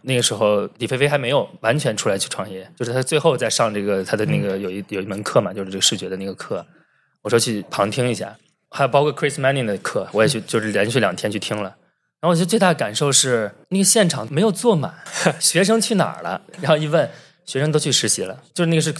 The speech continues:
Speaker 1: 靠近期末，就甚至有一门就是没，更没有名气的老师在上这个课的时候，这个老师是跟大家说，你如果来不了期末考试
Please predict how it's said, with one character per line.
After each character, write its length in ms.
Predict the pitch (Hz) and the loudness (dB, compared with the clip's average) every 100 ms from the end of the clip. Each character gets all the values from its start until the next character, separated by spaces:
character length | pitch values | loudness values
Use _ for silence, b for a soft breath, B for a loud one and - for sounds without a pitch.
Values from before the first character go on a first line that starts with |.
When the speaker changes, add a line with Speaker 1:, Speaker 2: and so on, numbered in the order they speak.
| - | -10
Speaker 1:
靠 180 | - 160 | 0 2
近 140 | 143 135 | 2 0
期 160 | - | 0
末， 200 | 151 147 | 2 2
就 120 | 107 | 2
甚 180 | 151 220 | 2 4
至 80 | 185 | 4
有 160 | 147 123 | 4 4
一 80 | |
门 160 | 147 127 | 2 0
就 140 | 147 | 0
是 40 | 135 | 0
没， 120 | 127 | -2
更 160 | - 170 | 0 2
没 100 | 139 | 2
有 80 | |
名 180 | 131 117 | 2 0
气 140 | 113 139 | 0 2
的 80 | |
老 100 | 113 | 2
师 300 | 95 - 113 117 B B | 2 2 0 -2 B B
在 100 | - | -2
上 220 | 127 143 123 | 2 4 2
这 40 | |
个 80 | 113 | 0
课 160 | - | 2
的 80 | 117 | 2
时 100 | 101 | 2
候， 260 | 101 98 98 b b b b b _ _ _ - | 2 2 0 b b b b b _ _ _ -2
这 120 | 143 | 2
个 60 | |
老 80 | 110 | 4
师 160 | 104 135 | 2 2
是 180 | - 147 | 2 4
跟 160 | 143 | 2
大 120 | 143 | 2
家 160 | 131 131 | 2 2
说， 340 | 131 139 135 | 2 2 2
你 240 | 139 127 107 | 0 -4 -4
如 260 | 104 127 | 0 0
果 220 | 160 127 101 | 2 2 4
来 180 | 95 | 2
不 100 | 123 | 2
了 140 | 131 95 | 2 0
期 200 | - - | -2 2
末 120 | 135 | 2
考 200 | - 92 | 2 -4
试 360 | - 139 107 | 0 2 2